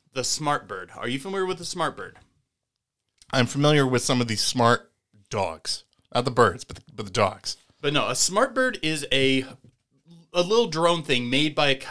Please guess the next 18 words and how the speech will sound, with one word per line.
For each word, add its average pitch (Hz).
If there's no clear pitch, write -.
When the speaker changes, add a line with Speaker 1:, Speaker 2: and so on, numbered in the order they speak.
Speaker 1:
a 131
German 160
company 156
named 127
Festo. 214
It's 147
a 151
robotics 131
company, 247
and 196
Speaker 2:
Mm-hmm. 160
Speaker 1:
they 220
made 269
a 220
surprisingly 226
good 135
bird 131
drone. 127